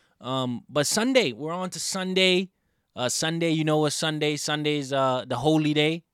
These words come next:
the rest day. But, um, you know, it was great. Um, I had two games that day in the morning. Uh, I went to pick up my boys, and then we went on to,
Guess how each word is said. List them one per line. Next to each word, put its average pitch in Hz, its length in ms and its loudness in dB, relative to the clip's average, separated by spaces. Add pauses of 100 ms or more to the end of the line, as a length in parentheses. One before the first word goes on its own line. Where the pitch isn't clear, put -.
(160)
the 117 80 -8
rest 139 340 -2
day. 160 300 -2 (840)
But, 120 260 -4
um, 117 280 -6 (640)
you 117 100 -14
know, 117 100 -12
it 117 40 -10
was 110 140 -12
great. 151 420 0 (560)
Um, 113 260 -6
I 120 80 0
had 127 160 -2
two 151 160 -4
games 151 360 0
that 151 200 4
day 156 400 2 (440)
in 120 100 -6
the 117 60 -4
morning. 175 480 0 (1400)
Uh, 120 160 -6
I - 40 -4
went 135 180 -2
to 139 60 -10
pick 147 200 0
up 135 80 -6
my 127 140 -2
boys, 170 640 -2
and 117 120 -8
then 120 120 -6
we 123 100 -6
went 131 220 -4
on 131 200 -4
to, 120 440 -6